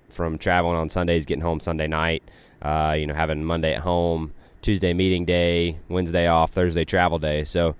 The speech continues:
uh, not a lot of consecutive days of,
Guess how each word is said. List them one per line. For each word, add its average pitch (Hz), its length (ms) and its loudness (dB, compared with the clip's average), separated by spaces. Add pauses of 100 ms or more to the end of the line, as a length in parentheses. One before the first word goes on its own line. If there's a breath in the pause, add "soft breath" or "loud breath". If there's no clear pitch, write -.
(320 loud breath)
uh, 80 220 0
not 95 300 2
a 98 60 4
lot 92 260 4
of 87 60 -4
consecutive 87 580 -2
days 87 400 2
of, 78 340 -4